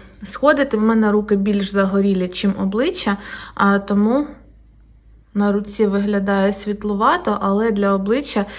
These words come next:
саме те, що потрібно. Пензликом не дуже, до речі, великий розхід, але минулого року мій син навчався вдома,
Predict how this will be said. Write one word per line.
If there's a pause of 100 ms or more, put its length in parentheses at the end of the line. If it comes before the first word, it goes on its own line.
(240)
саме
те,
що
потрібно.
Пензликом
не
дуже,
до
речі, (180)
великий
розхід,
але
минулого
року
мій
син
навчався
вдома,